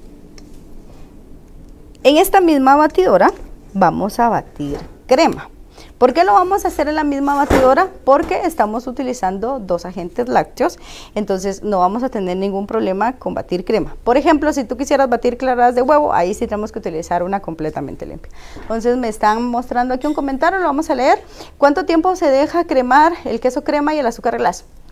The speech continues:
Exageradamente nos util-, utilizamos dos minutos, o sea, este es un proceso bien rápido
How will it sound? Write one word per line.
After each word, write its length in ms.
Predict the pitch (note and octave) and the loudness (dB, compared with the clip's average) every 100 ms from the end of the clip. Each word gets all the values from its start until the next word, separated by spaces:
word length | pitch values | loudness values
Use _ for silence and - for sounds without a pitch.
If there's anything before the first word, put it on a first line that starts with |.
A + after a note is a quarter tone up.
| - | -8
Exageradamente 680 | - C4+ C#4+ C4+ C4+ C#4 D4+ | -6 2 2 4 2 2 0
nos 160 | D4+ C#4+ | 0 -2
util-, 260 | B3 G#3+ - - | -4 -8 -10 -6
utilizamos 600 | A#3 A#3+ A#3+ B3+ C4+ B3+ - | -4 -2 2 2 0 -4 -4
dos 240 | G3+ C4+ | 4 4
minutos, 400 | A#3+ G3+ - D3 | 4 -2 -4 -4
o 80 | E3 | 0
sea, 220 | G3+ F#3+ | 4 4
este 240 | A#3 B3 | 2 2
es 100 | B3+ | 0
un 80 | C4+ | 0
proceso 420 | B3+ B3 A#3 A3+ | 0 0 0 0
bien 220 | A3+ A#3 B3 | 0 0 2
rápido 380 | B3+ C4+ D4 | 2 2 0